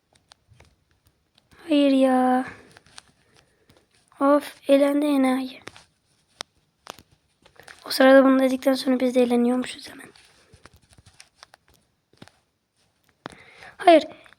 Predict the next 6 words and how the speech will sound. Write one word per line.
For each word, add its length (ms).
yapma 380
be, 60
yapma 720
be, 60
yapma 600
be. 440